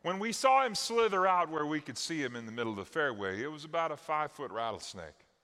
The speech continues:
And we watched as they just hammered him, man. They were just nailing him.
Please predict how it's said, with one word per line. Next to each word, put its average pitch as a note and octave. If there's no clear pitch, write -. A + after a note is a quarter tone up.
And B2
we E3
watched F3
as C#3+
they F3+
just D#3
hammered A3+
him, G2+
man. F#3
They B3
were G#3+
just C#3+
nailing G#3
him. A2